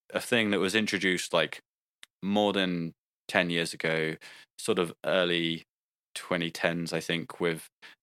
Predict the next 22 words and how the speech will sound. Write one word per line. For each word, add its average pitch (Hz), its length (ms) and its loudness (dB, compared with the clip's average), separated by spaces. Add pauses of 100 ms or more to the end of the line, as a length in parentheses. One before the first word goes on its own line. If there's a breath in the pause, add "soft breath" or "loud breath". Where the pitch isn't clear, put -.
(120)
it 78 120 -2
was 87 160 -2
used 87 240 0
by 82 140 4
Angular 85 800 2
J 85 240 2
S, 82 480 -2
and 82 220 -4
it 78 100 -4
was, 82 380 -4 (200)
like, 87 340 -2
one 113 240 2
of 110 160 0
the 101 100 2
first, - 760 2 (460)
"Let's - 400 0
compile 85 560 2
our 80 100 2
JavaScript 82 680 0
into 82 260 -4
something - 400 -6
smaller," 78 500 0